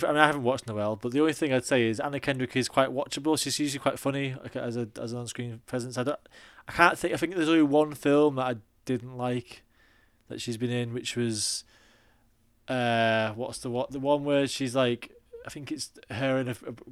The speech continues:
group of friends who run a, like, a, a beer, um, what's the word? Where you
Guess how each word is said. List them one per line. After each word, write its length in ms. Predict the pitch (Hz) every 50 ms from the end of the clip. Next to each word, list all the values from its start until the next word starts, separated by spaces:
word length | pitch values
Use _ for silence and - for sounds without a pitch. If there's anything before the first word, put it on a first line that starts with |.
| 120 _
group 200 | - 127 117 -
of 80 | 120 -
friends 440 | - - 123 123 120 120 120 107
who 80 | 113 113
run 180 | 107 113 120 113
a, 80 | 107 98 - _ _ _ _ _
like, 160 | - - - -
a, 100 | 117 98 - _ _ _ _ _ - _ _
a 80 | 117
beer, 520 | 107 101 - 123 120 120 120 117 117 107 - _ _ _ _ _ _ -
um, 400 | 110 110 110 110 104 107 104 101 _ _ _ _ _ _ _ _ - - - _ _ _ _ _ _ _ _ _ _
what's 180 | _ 113 113 -
the 80 | -
word? 340 | 104 107 107 104 107 104 - - _ _ _ _ _
Where 120 | _ 117 107
you 180 | 113 117 101